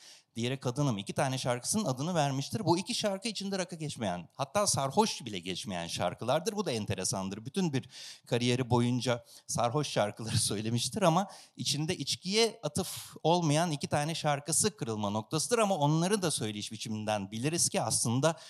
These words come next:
tamamen içkiyle alakalı şarkılardır bunlar.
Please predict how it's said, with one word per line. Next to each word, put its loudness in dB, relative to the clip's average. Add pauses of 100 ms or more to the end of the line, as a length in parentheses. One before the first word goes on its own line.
(220)
tamamen 4
içkiyle -2
alakalı 0
şarkılardır 2
bunlar. 0